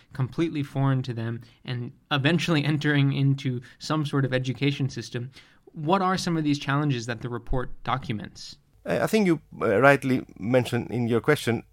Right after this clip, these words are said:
Speaker 2: entering the national education system is a major challenge, and the report highlights the very important progress that has been achieved in recent years in countries, uh, understanding,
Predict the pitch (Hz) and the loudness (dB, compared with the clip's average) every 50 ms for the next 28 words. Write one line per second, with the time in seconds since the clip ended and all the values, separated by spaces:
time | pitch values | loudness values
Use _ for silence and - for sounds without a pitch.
0 | _ _ _ - - 147 156 151 - 156 143 131 123 113 120 117 113 82 104 123 | _ _ _ 0 2 2 4 4 4 4 4 4 4 4 4 4 4 4 2 0
1 | 120 - - 131 120 - - 113 101 101 - 120 117 - - 107 95 - - 123 | 0 0 0 0 0 0 -2 -4 -4 -4 -4 -4 -4 -2 -4 -6 -4 -4 -6 -6
2 | - - - 110 107 - - _ _ _ _ _ - - 135 135 127 - - 101 | -4 -2 -2 -2 -2 -4 -10 _ _ _ _ _ -4 0 0 0 0 -2 -2 0
3 | 101 95 92 87 82 87 - - - 98 98 110 139 185 196 - - _ _ - | 0 0 0 0 -2 -6 -6 -2 0 0 2 2 0 -4 -6 -10 -16 _ _ -2
4 | 120 113 113 117 113 113 - - 135 131 - 104 101 120 127 131 113 85 82 95 | 0 2 4 4 2 2 2 0 0 0 -2 0 0 2 2 4 4 2 2 0
5 | 107 - - - - - - - - 87 92 95 92 92 - 98 92 95 113 151 | -2 -6 -10 -10 -12 -14 -18 -18 -10 -6 -4 -2 -2 -4 -6 -6 -4 -2 0 0
6 | 180 180 - 107 95 - 95 87 - 92 87 82 80 85 85 - - 85 - 87 | 0 0 -2 -2 -2 -2 -4 -4 -4 -4 -4 -4 -4 -8 -8 -8 -10 -12 -12 -10
7 | 85 98 92 - - - 92 87 85 80 - - - _ _ _ _ - - - | -10 -10 -10 -8 -6 -4 -4 -4 -4 -6 -10 -16 -20 _ _ _ _ -12 -10 -10
8 | - - - 123 127 120 92 - - 92 90 98 120 117 - 113 98 87 82 80 | -8 -6 -4 -2 -2 -2 -4 -4 -4 -4 -4 -4 -4 -6 -4 -4 -2 -2 -2 -2
9 | 92 104 - - - - - - - - - _ - 117 117 - - 156 170 180 | -4 -6 -10 -14 -20 -20 -20 -20 -20 -20 -18 _ -6 -6 -6 -2 0 2 2 2
10 | - - 104 101 113 113 - - - - - 98 101 - - - 117 107 110 104 | 0 -2 -4 -4 -4 -6 -8 -14 -14 -6 -2 -2 -2 0 0 -2 -2 -2 -4 0
11 | - 147 151 156 127 101 98 104 - - | 2 4 4 4 4 2 0 -2 -2 -6